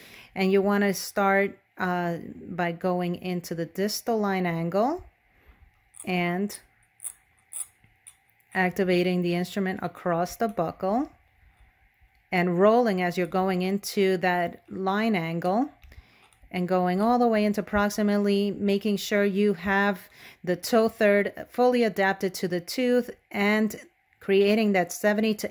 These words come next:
eighty degree, uh, for calculus removal. So you're rocking on your fulcrum.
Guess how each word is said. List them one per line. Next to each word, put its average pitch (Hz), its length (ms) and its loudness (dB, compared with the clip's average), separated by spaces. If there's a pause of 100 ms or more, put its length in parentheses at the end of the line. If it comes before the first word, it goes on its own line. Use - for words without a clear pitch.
(120)
eighty 208 280 2
degree, 185 840 0 (460)
uh, 170 440 2
for 185 480 4
calculus 180 720 -2
removal. 175 560 -2
So 180 180 -6
you're 170 200 -2
rocking 185 460 -2
on 175 360 -4
your 175 240 -2
fulcrum. 175 840 -4